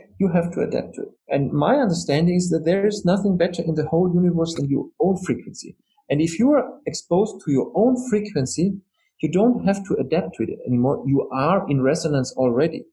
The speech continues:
because that's you. And we have to understand, that's from the first step, that your body always tries to heal you. And that's, that's the whole, these two things that you understand. Um,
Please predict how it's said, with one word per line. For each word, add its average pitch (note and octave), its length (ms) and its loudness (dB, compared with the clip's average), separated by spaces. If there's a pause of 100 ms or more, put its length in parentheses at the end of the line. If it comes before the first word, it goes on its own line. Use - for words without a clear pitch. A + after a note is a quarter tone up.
(100)
because E3+ 240 0
that's F3 240 0
you. F3 320 0 (540)
And C3+ 100 0
we C#3+ 80 2
have F#3 200 2
to F#3+ 80 2
understand, D#3 680 2 (100)
that's - 240 -2 (260)
from A#2 140 -2
the G2+ 80 -2
first B2 280 -2
step, F3 160 -2 (200)
that D3+ 300 0 (280)
your C3+ 140 0
body C3+ 320 0 (140)
always E3 340 0
tries C#3+ 300 -4
to - 120 -8
heal C#3 240 -2
you. B2 240 -8 (120)
And C3+ 120 2
that's, F3+ 220 0
that's G3 200 0
the F3+ 80 0
whole, E3 340 2
these F3+ 200 0
two F#3 120 2
things F3+ 400 -2
that - 180 -2
you C3+ 160 2
understand. D#3 540 0 (520)
Um, D3 360 0